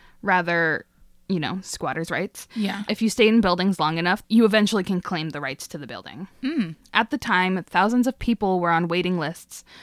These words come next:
Speaker 1: for housing and were in poor living conditions, and by squatting, Morse and the others called attention to the fact that properties remained vacant,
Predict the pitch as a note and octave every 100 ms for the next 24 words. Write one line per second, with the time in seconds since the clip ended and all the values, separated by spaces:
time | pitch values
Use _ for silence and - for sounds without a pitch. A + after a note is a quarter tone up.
0 | - _ G3+ G3 A3 A3+ F3 D3 D3 G#3+
1 | - _ _ _ F#3+ F#3+ F#3 E3+ E3+ -
2 | G#3+ A3+ G#3+ F#3+ F3 E3+ C#3+ - D3 D3
3 | - F#3 F3 E3 - - C4 D4 A#3+ E3+
4 | G3 - - - G#3+ A3+ A#3 A3+ F#3 E3+
5 | F3 - G3 G#3 - F3 F3+ E3 E3+ E3
6 | E3+ - D3 - C3 - F#3 F#3 F#3 F#3
7 | F3 D#3+ D#3+ D#3 D#3+ F3 D3+ - - -
8 | -